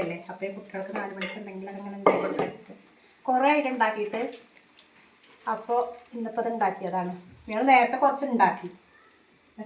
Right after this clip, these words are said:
കടലയാ, ചൂടുള്ള കടല. രാജേട്ടൻ പണി മാറ്റി വന്നപ്പോഴേ കൊണ്ടുവന്നതാ കടല. നല്ല മ-, ഇന്ന് മഴ പെയ്തു ട്ടോ അവിടെ. കുറേ ദിവസം ഒരാഴ്ചയൊക്കെ ആയിരുന്നു ഇവിടെ പെയ്തിട്ട്, അല്ലാണ്ട് പെയ്തിട്ടില്ല. അപ്പൊ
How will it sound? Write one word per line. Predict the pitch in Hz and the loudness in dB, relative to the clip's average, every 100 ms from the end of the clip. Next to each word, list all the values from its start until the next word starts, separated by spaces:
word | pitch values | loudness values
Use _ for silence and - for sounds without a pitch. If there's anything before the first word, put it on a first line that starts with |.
| 233 | -6
കടലയാ, | 196 185 185 208 - - - - - - - - | -4 -6 -8 -10 -16 -20 -20 -20 -20 -20 -20 -18
ചൂടുള്ള | 220 185 196 208 208 196 | -10 -8 -6 -6 -4 -4
കടല. | 175 165 - - - - - - - - - - 214 | -4 -6 -8 -14 -20 -18 -20 -20 -20 -20 -20 -6 6
രാജേട്ടൻ | 226 220 208 220 | 6 6 2 2
പണി | 233 208 | 2 4
മാറ്റി | 208 196 | 0 0
വന്നപ്പോഴേ | 214 208 202 180 - - - | 0 0 0 -2 -4 -14 -10
കൊണ്ടുവന്നതാ | 202 175 170 180 - - - - - - - - - - - - - - - - | -6 -4 -4 -6 -8 -18 -18 -20 -20 -20 -20 -20 -20 -20 -20 -20 -20 -20 -20 -12
കടല. | 196 196 - - | -10 -10 -14 -14
നല്ല | - 214 269 | -8 -2 2
മ-, | 240 233 | 4 4
ഇന്ന് | 349 | 6
മഴ | 349 220 208 | 8 8 6
പെയ്തു | 190 185 | 2 0
ട്ടോ | 196 | 0
അവിടെ. | 196 202 269 - - | 2 4 2 0 -2
കുറേ | 226 240 285 | 4 4 4
ദിവസം | 247 233 | 2 4
ഒരാഴ്ചയൊക്കെ | 269 262 240 247 247 269 220 | 6 4 2 -2 -4 2 4
ആയിരുന്നു | 208 185 180 | 2 -2 -4
ഇവിടെ | 185 | -6
പെയ്തിട്ട്, | 208 180 170 196 214 | -6 -6 -8 -2 2
അല്ലാണ്ട് | 233 240 277 | 4 4 2
പെയ്തിട്ടില്ല. | 254 196 185 175 196 226 - - - - 233 - - _ - - _ _ - _ _ - 233 | -4 -4 -6 -2 -2 -2 -6 -20 -20 -20 -20 -20 -20 _ -20 -20 _ _ -20 _ _ -12 -6
അപ്പൊ | - | 2